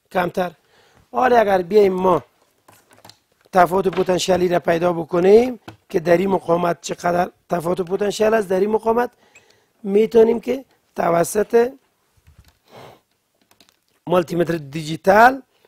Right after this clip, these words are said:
تفاوت پتانسیل از این رو پیدا بکنیم.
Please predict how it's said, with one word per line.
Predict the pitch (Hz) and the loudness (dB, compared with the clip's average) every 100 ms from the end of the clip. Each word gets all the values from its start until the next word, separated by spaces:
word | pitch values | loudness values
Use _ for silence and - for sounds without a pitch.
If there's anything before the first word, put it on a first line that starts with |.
| _ _ _ _ | _ _ _ _
تفاوت | 190 175 180 226 | 0 0 -2 -4
پتانسیل | 208 226 202 202 | -2 0 0 0
از | 202 | -2
این | 233 | -4
رو | 240 | -4
پیدا | 190 175 170 | -2 0 -2
بکنیم. | 147 147 123 | -4 -8 -8